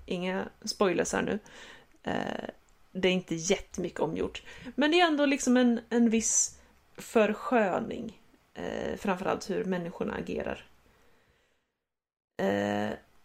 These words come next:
men den är, den är bra. Ehm, man får lite de här... Ibland... Ja, men, eh, lite den här berg- och dalbanan. Ibland är den lite småruggig, ibland så är den rolig. Det var,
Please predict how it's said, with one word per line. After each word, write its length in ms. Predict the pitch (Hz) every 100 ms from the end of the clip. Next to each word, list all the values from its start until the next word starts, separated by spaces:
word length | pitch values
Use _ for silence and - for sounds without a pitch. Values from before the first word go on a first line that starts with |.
| _
men 300 | 226 277 302
den 100 | 359
är, 560 | 480 440 415 403 - 294
den 140 | 359
är 520 | 508 453 440 - -
bra. 580 | - 523 - - - 214 220 - _ _ _ _
Ehm, 880 | 262 247 240 247 247 247 240 - - -
man 160 | 294 349
får 400 | - - 466 440
lite 240 | 349 -
de 160 | 311 311
här... 340 | 285 277 285 285 - - _ _ _ - _ - _ _ _ _ _ _ -
Ibland... 400 | 294 302 285 277
Ja, 100 | 330
men, 260 | 466 480 392
eh, 220 | 330 262 - - -
lite 280 | 339 381 381
den 140 | 320
här 120 | 320 247
berg- 240 | 220 208
och 60 | 214
dalbanan. 640 | 220 196 - 101 - 220
Ibland 480 | 247 262 254 240 220
är 140 | 196
den 120 | 180
lite 220 | 170 -
småruggig, 1040 | 185 240 262 254 277 349 330 330 311 294 208
ibland 480 | 185 175 175 170 170
så 160 | -
är 160 | 170 170
den 200 | 202 175
rolig. 580 | 240 294 277 277 294 226
Det 80 |
var, 140 | 214